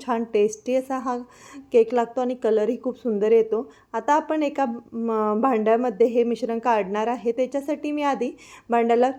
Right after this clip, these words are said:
थोडंसं तेल लावलेलं आहे आणि बटर पेपर लावलेला आहे. तुम्ही ज्या केकच्या भांड्यामध्ये करणार त्यामध्ये तुम्ही जर ओव्हनला करणार नसाल तर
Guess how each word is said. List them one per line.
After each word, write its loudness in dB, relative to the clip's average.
थोडंसं 2
तेल 0
लावलेलं 2
आहे -2
आणि -2
बटर 2
पेपर 0
लावलेला 2
आहे. -6
तुम्ही 0
ज्या 2
केकच्या -2
भांड्यामध्ये 0
करणार -2
त्यामध्ये -2
तुम्ही -2
जर 2
ओव्हनला 6
करणार -2
नसाल -4
तर -2